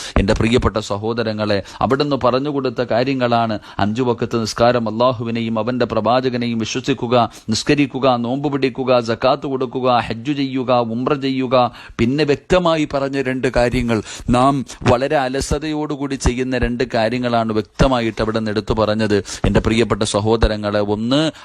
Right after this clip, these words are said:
അവിടുന്ന് കുളിക്കുക, വലിയ അശുദ്ധിക്കാരനായിരുന്നാൽ കുളിക്കുന്ന വിഷയം, അതുപോലെ തന്നെ ഒളുവെടുക്കുമ്പോൾ പരിപൂർണമായി ഒളുവെടുക്കേണ്ട വിഷയം, ഈ രണ്ട് വിഷയങ്ങൾ കൂടെ ഇതിനകത്ത് മഹാനായ പ്രവാചകൻ സല്ലല്ലാഹു അലൈഹി വസല്ലമ തങ്ങൾ ഉൾപ്പെടുത്തി. ജിബ്രീൽ അലൈഹിസ്സലാം പറഞ്ഞ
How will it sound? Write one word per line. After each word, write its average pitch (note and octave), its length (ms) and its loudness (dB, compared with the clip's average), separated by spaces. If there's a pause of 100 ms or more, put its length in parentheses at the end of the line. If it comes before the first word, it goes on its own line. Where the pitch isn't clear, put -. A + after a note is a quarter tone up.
അവിടുന്ന് A2 400 -4
കുളിക്കുക, A#2+ 600 0
വലിയ A2 340 2
അശുദ്ധിക്കാരനായിരുന്നാൽ G#2 1160 -2
കുളിക്കുന്ന A2 500 2
വിഷയം, G#2 440 2 (240)
അതുപോലെ C3 480 2
തന്നെ B2+ 160 -4
ഒളുവെടുക്കുമ്പോൾ B2+ 880 0
പരിപൂർണമായി B2 520 0 (220)
ഒളുവെടുക്കേണ്ട A#2+ 600 -2
വിഷയം, A2 420 0 (300)
ഈ D3 140 4
രണ്ട് D3 260 0
വിഷയങ്ങൾ D3+ 580 0
കൂടെ C3+ 220 0
ഇതിനകത്ത് B2 500 -2
മഹാനായ A#2 420 2
പ്രവാചകൻ A2+ 480 -2
സല്ലല്ലാഹു A2+ 340 -4
അലൈഹി A2 140 -4
വസല്ലമ A2 340 2
തങ്ങൾ G#2+ 240 0
ഉൾപ്പെടുത്തി. A2+ 640 2 (260)
ജിബ്രീൽ B2+ 440 2
അലൈഹിസ്സലാം B2 640 -2
പറഞ്ഞ A#2 320 -4